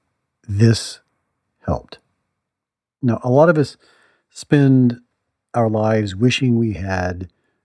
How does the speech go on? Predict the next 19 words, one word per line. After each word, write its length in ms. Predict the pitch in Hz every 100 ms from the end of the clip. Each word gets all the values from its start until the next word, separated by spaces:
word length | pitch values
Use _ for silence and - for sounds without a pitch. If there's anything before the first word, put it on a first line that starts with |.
| _ _ -
more 180 | 117 101
time. 300 | - 80 _ _ _ _ _ _ _
And 100 | 127
the 60 | 110
question 380 | 120 135 - 120
is, 160 | 110 - _ _ _ _ -
time 600 | 131 131 127 123 120 120 _ _ _ _
for 180 | _ 131
what? 380 | 110 101 - - _ _ _ _ _ _ _ -
If 120 | 117
our 100 | 117
time 300 | 131 139 135
was 240 | 127 110 _ _ _ _ _ _ -
unlimited, 640 | 139 131 190 143 107 127 _ _ _ _ _ _ _ _ _ _ _
how 160 | - 156
would 220 | 151 143
you 80 | 139
use 320 | 117 113 110
it? 180 | -